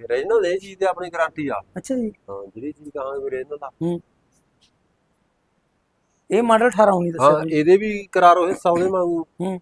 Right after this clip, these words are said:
Speaker 1: ਤੇ ਮੂਰੇ ਵੀ ਕਰਾਰੋ ਆ, ਮਗਰ ਵੀ ਕਰਾਰੋ ਆ, ਥ੍ਰੀ ਸਪੀਡ ਚੇਂਜਰ ਚੂੰਜਰ ਸਾਰਾ ਕੁਛ ਆ ਉਹਦੇ ਵੀ, ਇਹਦੇ ਵੀ ਆ।
Speaker 2: ਠੀਕ ਆ।
Speaker 1: ਹੂੰ।
Speaker 2: ਇਹ ਕਿੰਨੀਆਂ
Speaker 1: ਫੰਕਸ਼ਨ
Speaker 2: ਸਪੀਡਾਂ ਚ ਆ?
Speaker 1: ਬਹੁਤ, ਇਹ ਵੀ ਥ੍ਰੀ ਸਪੀਡ ਹੁੰਦਾ।
Speaker 2: ਅੱਛਾ, ਥ੍ਰੀ ਸਪੀਡ ਹੀ ਇਹ ਆ।
Speaker 1: ਇਹ ਕਰਾਰੋ ਹਿੱਸਾ ਹੁੰਦਾ ਜਿਵੇਂ ਨੌ ਸੌ ਉਣੱਤਰ ਦੇ,
Speaker 2: ਹਾਂ।
Speaker 1: ਤਰੇਹਠ ਦੇ, ਉਹੀ ਹਿੱਸਾ ਸਾਰੇ ਟਰੈਕਟਰਾਂ ਦੇ ਹੀ ਹੁੰਦਾ ਹੈ।
Speaker 2: ਓਕੇ।
Speaker 1: ਹੂੰ।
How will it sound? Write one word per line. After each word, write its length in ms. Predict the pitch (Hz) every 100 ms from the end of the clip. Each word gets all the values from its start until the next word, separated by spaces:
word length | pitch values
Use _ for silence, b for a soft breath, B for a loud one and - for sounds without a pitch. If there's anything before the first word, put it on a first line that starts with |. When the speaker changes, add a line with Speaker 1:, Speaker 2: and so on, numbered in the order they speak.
| _
Speaker 1:
ਤੇ 80 | 143
ਮੂਰੇ 280 | 143 139 165
ਵੀ 100 | 185
ਕਰਾਰੋ 360 | 180 160 156 156
ਆ, 80 | 151
ਮਗਰ 280 | 117 113 120
ਵੀ 80 |
ਕਰਾਰੋ 340 | 135 143 135 135
ਆ, 60 | 127
ਥ੍ਰੀ 220 | 131 156
ਸਪੀਡ 300 | - 143 135
ਚੇਂਜਰ 360 | 127 135 131 123
ਚੂੰਜਰ 360 | 131 123 123
ਸਾਰਾ 260 | 123 131 156
ਕੁਛ 140 | 139
ਆ 40 | 123
ਉਹਦੇ 260 | 120 143
ਵੀ, 160 | 139 120
ਇਹਦੇ 180 | 104 107
ਵੀ 140 | 107
ਆ। 60 | 95
Speaker 2:
ਠੀਕ 240 | 170 151
ਆ। 80 | 139
Speaker 1:
ਹੂੰ। 540 | 113 101 95 92 87 87 _ _ _ _ -
Speaker 2:
ਇਹ 140 | 208
ਕਿੰਨੀਆਂ 220 | 254 254 -
Speaker 1:
ਫੰਕਸ਼ਨ 160 | 220
Speaker 2:
ਸਪੀਡਾਂ 160 | 220 220
ਚ 40 |
ਆ? 60 | 214
Speaker 1:
ਬਹੁਤ, 140 | 143 -
ਇਹ 120 | 156
ਵੀ 220 | 185 190 180
ਥ੍ਰੀ 280 | 165 180
ਸਪੀਡ 240 | 185 190 175
ਹੁੰਦਾ। 140 | 165
Speaker 2:
ਅੱਛਾ, 180 | 160 147
ਥ੍ਰੀ 160 | 190 220
ਸਪੀਡ 200 | 208 202
ਹੀ 60 | 147
ਇਹ 160 | 151
ਆ। 40 | 165
Speaker 1:
ਇਹ 80 | 180
ਕਰਾਰੋ 340 | 185 175 180
ਹਿੱਸਾ 240 | 196 196
ਹੁੰਦਾ 200 | 170 147
ਜਿਵੇਂ 200 | 143 147
ਨੌ 220 | 147 143 139
ਸੌ 100 | 147
ਉਣੱਤਰ 360 | 175 - 147
ਦੇ, 100 | 143
Speaker 2:
ਹਾਂ। 180 | 139 -
Speaker 1:
ਤਰੇਹਠ 160 | 147 156
ਦੇ, 260 | 160 151 - _
ਉਹੀ 240 | 147 143 156
ਹਿੱਸਾ 260 | 160 156
ਸਾਰੇ 220 | 143 151 175
ਟਰੈਕਟਰਾਂ 320 | 170 - 143
ਦੇ 100 | 143
ਹੀ 60 |
ਹੁੰਦਾ 280 | 131 117 95
ਹੈ। 60 | 90
Speaker 2:
ਓਕੇ। 300 | 156 143 147
Speaker 1:
ਹੂੰ। 760 | 123 _ - 101 95 92 92